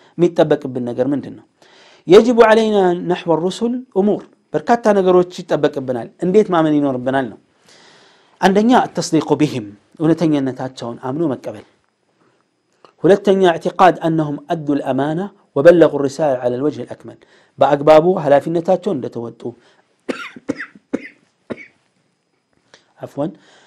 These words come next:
መልእክትን እንዳደረሱ ማመን ነው። ሶስተኛ አነሁም ሪጃሉ ሚነል በሸር፣ ሚነል በሸር ለይሰ ለሁም ሚነል ኸሳኢስ ልኢላሂየት ሸይ፣ የሰው ልጅ ናቸው። ጾታቸው ወንድ ነው፣ የሰው ልጆች ናቸው።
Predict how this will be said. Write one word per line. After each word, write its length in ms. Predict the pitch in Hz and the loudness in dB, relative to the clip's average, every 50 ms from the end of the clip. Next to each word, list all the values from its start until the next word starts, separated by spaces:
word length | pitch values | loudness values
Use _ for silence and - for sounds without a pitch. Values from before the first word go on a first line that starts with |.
| _ _ _ _ _ - | _ _ _ _ _ 0
መልእክትን 380 | 151 170 190 190 - - 214 165 | 2 2 2 2 4 4 4 4
እንዳደረሱ 680 | 151 147 143 135 127 127 110 110 113 - - 165 185 | 4 2 2 0 0 0 -4 -6 -10 -8 -4 0 2
ማመን 280 | 202 196 185 160 131 | 2 4 4 2 0
ነው። 120 | 113 104 - _ _ _ _ _ _ _ _ - | -2 -8 -16 _ _ _ _ _ _ _ _ 2
ሶስተኛ 540 | - 233 233 233 - 226 220 214 214 214 - | 2 2 2 4 2 2 2 2 -2 -2 -2
አነሁም 360 | 156 156 156 160 147 156 147 | -4 -4 -4 -4 -4 -4 -4
ሪጃሉ 360 | 147 151 147 - 170 147 127 | -4 -2 0 0 0 0 -2
ሚነል 260 | 117 120 117 113 113 | -6 -8 -10 -10 -8
በሸር፣ 280 | 110 151 - - 113 - _ _ _ _ _ _ _ _ _ _ _ 139 | -8 -8 -10 -10 -14 -18 _ _ _ _ _ _ _ _ _ _ _ -4
ሚነል 180 | 143 143 139 | -2 -2 2
በሸር 300 | 135 180 - - 139 123 | 2 0 0 0 -4 -4
ለይሰ 260 | 147 175 180 - 165 | -2 -4 -2 -2 0
ለሁም 220 | 160 165 160 151 143 | -2 -2 -2 -2 -6
ሚነል 200 | 147 143 135 135 | -6 -6 -8 -10
ኸሳኢስ 480 | - 135 - 160 151 - 139 131 - | -14 -12 -10 -10 -10 -10 -12 -14 -16
ልኢላሂየት 560 | 135 123 - 123 123 127 120 127 139 123 - - | -16 -16 -12 -12 -12 -12 -12 -12 -14 -16 -16 -16
ሸይ፣ 240 | - - 110 - - _ _ _ _ _ _ _ _ _ _ _ _ _ _ _ _ _ _ _ _ _ _ _ _ _ _ _ _ _ _ _ _ _ _ _ _ _ _ _ _ _ _ _ _ | -20 -20 -20 -20 -20 _ _ _ _ _ _ _ _ _ _ _ _ _ _ _ _ _ _ _ _ _ _ _ _ _ _ _ _ _ _ _ _ _ _ _ _ _ _ _ _ _ _ _ _
የሰው 220 | 143 - - 156 143 | -8 -2 0 0 0
ልጅ 140 | 127 113 | 0 -4
ናቸው። 340 | 107 101 - _ _ - _ _ _ _ _ _ _ _ _ _ _ _ _ _ _ _ _ _ _ _ _ _ _ _ _ _ _ _ | -10 -16 -20 _ _ -20 _ _ _ _ _ _ _ _ _ _ _ _ _ _ _ _ _ _ _ _ _ _ _ _ _ _ _ _
ጾታቸው 520 | - - 127 127 - 151 151 - - 170 | -10 -8 -8 -6 -6 -8 -8 -8 -8 -8
ወንድ 220 | 160 160 156 156 151 | -8 -8 -10 -10 -12
ነው፣ 160 | 151 190 190 _ _ | -14 -16 -18 _ _
የሰው 260 | 208 185 160 - 147 123 | -16 -16 -12 -10 -12 -12
ልጆች 260 | 120 127 107 - - | -12 -14 -18 -20 -20
ናቸው። 300 | - 101 _ _ - | -20 -20 _ _ -20